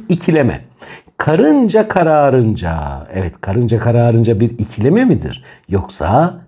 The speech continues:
deyim midir? Hemen not al. Karınca kararınca bir deyimdir, ikileme değildir. Doğru dürüst, evet bu bir ikilemedir. Abur cubur ikilemedir.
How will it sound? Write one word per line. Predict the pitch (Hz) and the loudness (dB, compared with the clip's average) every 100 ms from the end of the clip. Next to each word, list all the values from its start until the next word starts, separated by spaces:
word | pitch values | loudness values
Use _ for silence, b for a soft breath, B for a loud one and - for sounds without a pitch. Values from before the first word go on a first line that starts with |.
| - | -16
deyim | 82 95 87 87 127 | -8 -4 -2 2 2
midir? | 135 101 78 62 - | 2 0 -4 -8 -12
Hemen | - 127 151 107 92 | -8 -6 -4 -2 -2
not | 73 - - | -6 -10 -14
al. | - - - | -14 -16 -12
Karınca | 85 95 120 87 | -4 0 2 0
kararınca | - 80 76 67 67 85 147 165 B B | -4 -6 -6 -6 -6 -2 -2 -2 B B
bir | 85 | -8
deyimdir, | - 92 127 117 65 - | -2 2 2 0 -4 -10
ikileme | - 80 73 104 | -8 -8 -4 0
değildir. | 131 127 90 - - B B B | 2 2 0 -8 -16 B B B
Doğru | 131 135 170 196 | 2 4 4 2
dürüst, | 196 196 - - | 2 0 -4 -6
evet | 90 - - | -6 -6 -4
bu | 120 | 0
bir | 139 - | 0 -2
ikilemedir. | 110 - 120 147 170 92 - b b | -8 -4 -2 0 -2 -6 -12 b b
Abur | 113 113 131 - | 0 2 2 0
cubur | 98 123 151 - - | 0 0 -2 -6 -16
ikilemedir. | - - 87 110 143 - - | -12 -6 -2 -2 -2 -6 -10